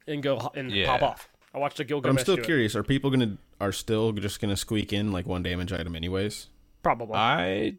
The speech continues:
Speaker 1: Why
Speaker 2: don't
Speaker 1: not?
Speaker 2: think so anymore, to be honest. I think these passives are good enough to warrant it, especially now that you,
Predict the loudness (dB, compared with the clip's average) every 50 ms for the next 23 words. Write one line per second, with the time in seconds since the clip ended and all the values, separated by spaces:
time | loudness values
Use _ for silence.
0 | _ _ 0 2 2 4 4 4 2 2 0 -2 -4 -6 -8 -4 -2 -2 0 0
1 | -2 -4 -4 -8 -8 -8 -8 -8 -8 -8 -8 -10 -10 -8 -6 -6 -4 -6 -6 -8
2 | -10 -12 -14 -12 -10 -8 -8 -6 -6 -6 -6 -6 -8 -8 -8 -8 -8 -2 0 2
3 | 2 2 0 -4 -8 -8 -8 -10 -10 -10 -10 -8 -6 -6 -4 -6 -6 -8 -10 -12
4 | -12 -12 -12 -14 -12 -10 -10 -10 -10 -10 -10 -10 -10 -12 -14 -12 -10 -10 -8 -8
5 | -4 -2 -2 0 0 0 0 0 0 0 -2 -4 -8 -12 _ -8 -2 -2 0 0
6 | 0 -2 -2 -4 -4 -6 -6 -8 -8